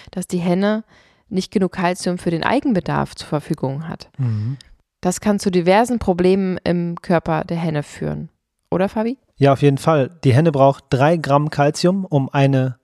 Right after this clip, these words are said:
Speaker 1: Mhm.
Speaker 2: Schale herzustellen.
Speaker 1: Okay.
Speaker 2: Und wenn sie vierzig Schalen hergestellt hat und jetzt dreihundert und derselbe Körper quasi, also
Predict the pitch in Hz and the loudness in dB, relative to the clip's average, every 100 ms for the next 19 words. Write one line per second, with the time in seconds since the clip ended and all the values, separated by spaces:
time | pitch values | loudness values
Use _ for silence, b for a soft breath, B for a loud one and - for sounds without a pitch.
0 | _ - 170 165 139 131 113 113 - - | _ -8 -6 0 2 2 0 -2 -6 -8
1 | 113 113 117 - B 175 - - 180 165 | -4 -4 -6 -14 B -18 -16 -12 -10 -4
2 | 139 127 123 123 123 143 156 - 127 151 | 0 2 4 2 2 4 2 2 0 2
3 | 139 123 117 120 127 120 131 127 131 131 | 2 0 -2 -2 -2 0 -2 0 0 -2
4 | - 123 131 147 139 127 156 - _ _ | 0 0 2 0 0 0 -2 -12 _ _
5 | _ _ _ _ - 123 - _ 143 131 | _ _ _ _ 0 0 -2 _ 0 2
6 | 135 147 135 - 139 156 143 123 135 131 | 4 4 4 4 2 4 2 2 2 2
7 | 127 131 - 131 120 | 2 -2 -2 0 0